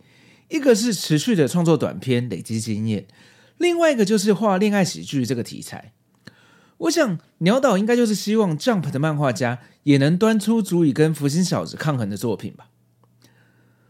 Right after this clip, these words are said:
回到鸟山明的这两篇《Chobit》，虽然在题材上外星来的美少女有福星小子的感觉，但是整体的故事风格还是怪博士与机器娃娃那种胡闹喜剧。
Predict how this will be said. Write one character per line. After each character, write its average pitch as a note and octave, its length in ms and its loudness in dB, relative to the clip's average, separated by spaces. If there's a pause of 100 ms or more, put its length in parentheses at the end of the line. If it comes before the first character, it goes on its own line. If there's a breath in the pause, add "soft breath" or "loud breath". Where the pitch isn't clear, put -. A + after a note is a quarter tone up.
(160 soft breath)
回 C4+ 220 2
到 F4 180 0
鸟 G3 180 2
山 G3+ 200 2
明 G#3+ 100 2
的 D#3+ 100 2
这 E3+ 120 0
两 C3+ 200 0
篇 C#3+ 240 -2
《Chobit》， D3 420 -2 (500 soft breath)
虽 E4 200 0
然 D#4 120 2
在 D4 120 6
题 E3 280 0
材 D3 240 2
上 C#3+ 280 -2 (280 soft breath)
外 D4+ 200 2
星 C4 280 -2
来 E3 200 0
的 C#3+ 140 0
美 A2 140 -4
少 D3+ 240 0
女 F2+ 240 -6
有 A2 100 -4
福 B2 140 -2
星 G3 160 2
小 D#3 180 -4
子 F#2+ 80 -10
的 G2 80 -8
感 D2+ 220 -12
觉， D#2+ 260 -14 (460 soft breath)
但 D#4+ 180 0
是 D#4 160 0
整 F3+ 300 2
体 G#3+ 200 -2
的 A#2 120 -4
故 F3+ 180 -2
事 D#3 180 -2
风 C#3 240 -2
格 F#2+ 240 -6 (200 soft breath)
还 E3 200 0
是 B3+ 240 -2
怪 A3+ 220 2
博 D#3+ 140 2
士 E3+ 100 0
与 D3 100 2
机 B2+ 160 -4
器 E3 120 -2
娃 C3 160 2
娃 A2+ 140 0
那 D3 100 -2
种 G#2 200 -4
胡 G#2 200 -8
闹 C3+ 160 0
喜 F2 180 -10
剧。 - 280 -12